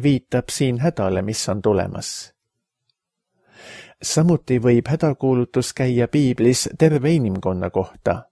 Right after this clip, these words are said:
Selle kohta võib tuua näiteks Ilmutusraamatu kaheksanda peatüki kolmeteistkümnenda salmi. Ja ma nägin ja kuulsin üht kotkast keset taevast lendamas ning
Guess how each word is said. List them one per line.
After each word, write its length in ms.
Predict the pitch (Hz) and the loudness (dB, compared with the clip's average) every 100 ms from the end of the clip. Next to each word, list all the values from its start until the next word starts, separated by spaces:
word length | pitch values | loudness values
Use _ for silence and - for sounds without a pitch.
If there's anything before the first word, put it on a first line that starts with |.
| _ _ _ _ _ _ - - - | _ _ _ _ _ _ -20 -20 -20
Selle 400 | - - 147 170 | -12 0 2 2
kohta 380 | 139 131 104 123 113 | 2 -2 -2 -2 0
võib 220 | 120 - | 0 0
tuua 260 | 135 113 113 | 0 2 0
näiteks 640 | 135 131 - 107 - - | 0 -2 -2 -4 -4 -4
Ilmutusraamatu 1000 | 151 160 120 - 117 113 113 113 110 104 | -2 0 -2 -4 -6 -2 -2 -2 -4 -4
kaheksanda 640 | - 156 139 - 127 113 117 | -2 -2 -2 -4 -6 -4 -4
peatüki 520 | 139 123 123 123 127 | -2 -2 -4 -2 -2
kolmeteistkümnenda 1040 | - 143 147 151 127 - 101 101 98 95 | 0 -2 0 0 0 -2 -6 -6 -4 -6
salmi. 560 | - 104 101 92 95 - _ _ _ _ _ _ - - - _ 135 | -4 -2 -2 -6 -10 -12 _ _ _ _ _ _ -20 -20 -20 _ 0
Ja 280 | 139 143 | 2 2
ma 200 | 127 120 | 2 0
nägin 480 | 117 151 - 131 120 | 0 0 0 0 2
ja 180 | 107 107 | 2 2
kuulsin 640 | - 160 139 123 - 123 117 | 2 0 2 0 0 0 2
üht 360 | 131 117 - | 2 2 -2
kotkast 600 | 170 - - 113 - - - | -4 -4 -2 -2 -2 -4 -2
keset 320 | 156 113 - - | 0 0 -4 -2
taevast 460 | 147 170 123 - | 0 2 0 0
lendamas 720 | 120 117 107 104 104 98 - - - | 2 2 0 0 0 -4 -8 -12 -6
ning 280 | 127 120 | -2 0